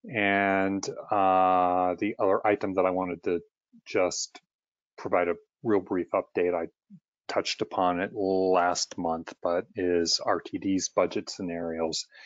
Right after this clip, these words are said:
um, given the fallout from the covid nineteen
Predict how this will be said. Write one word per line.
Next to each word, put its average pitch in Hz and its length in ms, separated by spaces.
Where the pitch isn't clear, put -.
um, 85 260
given 85 340
the 82 280
fallout 87 600
from 85 140
the 82 120
covid 87 300
nineteen 82 920